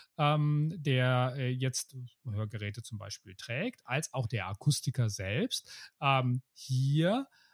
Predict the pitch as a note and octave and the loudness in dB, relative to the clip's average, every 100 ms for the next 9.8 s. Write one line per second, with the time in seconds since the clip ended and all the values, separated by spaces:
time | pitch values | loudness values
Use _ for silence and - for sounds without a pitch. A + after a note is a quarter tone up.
0 | _ _ _ - A#2+ B2 A#2 A2+ A2 A2 | _ _ _ -4 0 2 2 0 -2 -4
1 | A2 G2+ - B2 C#3 F3 G3 G3+ - - | -6 -6 -2 4 6 6 4 2 -2 -4
2 | G3 G3+ G3 A3+ C#4+ C#4+ C3+ A#2+ G#2+ B2 | 0 2 2 2 0 -2 -2 -2 -2 -2
3 | A#2+ - A2 - A2+ D3+ G#3+ - A3+ G3+ | -4 -8 -10 -6 -4 -2 -2 -2 -4 -2
4 | A3+ C4+ C4+ G#3+ E3+ C#3+ - - D3 D#3+ | 2 4 2 2 0 0 0 2 2 0
5 | - - G3 A3+ E3+ F#3 A3+ A3 G#3+ G3 | -8 -4 0 2 2 4 4 2 2 2
6 | - E3 - D3+ D#3+ C#3+ C#3+ C3 B2 A#2+ | 2 -2 -2 -2 0 -2 0 0 0 -2
7 | A2 G#2 G#2 G#2 E3 - E3 E3+ E3 G3+ | -4 -4 -4 -2 -2 -2 -2 0 2 2
8 | G#3+ D#3 - D#3 D3+ D3+ D#3 D#3+ D3+ C#3+ | 2 2 2 2 2 2 2 4 4 2
9 | C#3 C#3+ C3+ C3 A#2+ D3+ E3 | 2 0 0 2 2 2 2